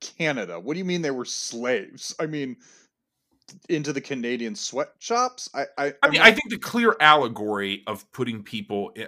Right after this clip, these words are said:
Speaker 2: I, I mean, it, there was a clear allegory, right? That you have these people in the, the underneath of a boat in cages,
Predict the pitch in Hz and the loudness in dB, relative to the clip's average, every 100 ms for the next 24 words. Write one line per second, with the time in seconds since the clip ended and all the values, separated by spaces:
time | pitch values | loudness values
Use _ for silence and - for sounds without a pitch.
0 | - 165 - 190 202 196 190 220 190 160 | -6 -6 0 2 4 0 -2 0 0 -2
1 | 190 131 101 80 80 71 - 101 98 - | 0 2 2 -2 -12 -16 -6 -4 -4 -8
2 | - _ 139 139 131 147 135 123 113 110 | -20 _ -10 -8 -2 2 2 0 -6 -4
3 | 143 143 143 135 127 - 127 107 98 - | -2 -2 -2 -2 -4 -4 -4 -4 -8 -10
4 | - 104 98 101 127 135 123 120 117 110 | -20 -12 -8 0 0 0 -2 -4 -6 -8
5 | 104 98 95 - - 107 113 107 110 95 | -6 -6 -8 -12 -8 -6 -4 -4 -4 -4
6 | 90 92 92 90 - | -6 -10 -12 -12 -16